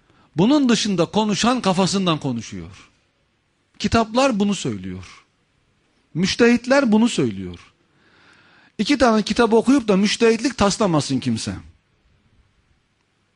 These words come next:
Mezhep müçtehitleri bunu söylüyor. Hadislere dayanarak söylüyor. Kafadan dağıtmıyorlar tabi. Müçtehit kafadan konuşmaz.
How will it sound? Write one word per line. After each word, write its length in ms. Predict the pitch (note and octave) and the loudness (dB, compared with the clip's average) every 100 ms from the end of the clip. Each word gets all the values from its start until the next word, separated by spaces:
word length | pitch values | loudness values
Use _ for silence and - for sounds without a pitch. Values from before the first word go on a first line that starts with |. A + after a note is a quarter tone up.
| _ _ _ _ _ _ - | _ _ _ _ _ _ -2
Mezhep 380 | G3 - D4 | 0 2 2
müçtehitleri 680 | A#3 G#3+ - A3+ A#3 B3+ A#3 | 2 2 2 2 2 0 2
bunu 140 | A3+ | 2
söylüyor. 680 | A#3+ D#3+ A2+ F#2+ G2 - - _ _ _ _ _ _ - - - | 2 0 -2 -4 -10 -14 -20 _ _ _ _ _ _ -20 -20 -10
Hadislere 640 | - F#3 B3 - C4+ C4+ G3+ | -2 2 2 4 4 4 4
dayanarak 520 | G3 G#3 G#3 F3+ D3+ | 4 4 4 4 2
söylüyor. 380 | E3 C#3 C3 C3 | 2 2 2 0
Kafadan 400 | D#3 F3 G#3+ F3+ | 0 0 0 2
dağıtmıyorlar 600 | F#3 G3 E3 B2 A2 A2 | 0 2 0 0 -2 -6
tabi. 320 | A#2 F2+ F#2+ _ _ _ - | -8 -8 -12 _ _ _ -4
Müçtehit 500 | D#3+ - F#3 F3+ - | -2 2 4 4 4
kafadan 420 | D#3+ D#3+ F3+ G#3 | 0 2 2 2
konuşmaz. 640 | F#3+ G3+ - A3+ D#3+ - | 2 0 0 -2 -2 -8